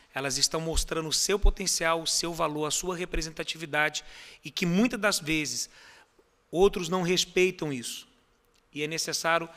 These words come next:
impor de uma forma respeitosa e mostrar o seu valor diante das autoridades que são colocadas. Então, eu estou aqui cercado particularmente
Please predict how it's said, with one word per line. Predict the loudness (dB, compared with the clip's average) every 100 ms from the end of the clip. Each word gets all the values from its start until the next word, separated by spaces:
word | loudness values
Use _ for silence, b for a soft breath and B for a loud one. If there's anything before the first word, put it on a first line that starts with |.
| B B B
impor | -8 -8 2 6 6 4 -2 -14 -20 -14
de | -6
uma | -4
forma | -4 -2 -2 -2 -6
respeitosa | -8 -8 -10 -6 2 4 4 0 -8 -10 B B B
e | -6
mostrar | -6 -6 -2 -2
o | 0
seu | -2 0
valor | 0 2 2 0 -4 -16 B -10
diante | -2 -2 0
das | 2 2 2
autoridades | 0 0 -2 0 2 4 2 -2 -4 -4 -4 B B B
que | -2
são | 0 0
colocadas. | -2 -4 -4 -4 -6 -4 -4
Então, | -2 -4 -6 B B
eu | -4
estou | -2 2 2
aqui | 0 0
cercado | 0 0 -2 0 0 -2 -4
particularmente | -2 -2 -4 0 0 0 -4 -6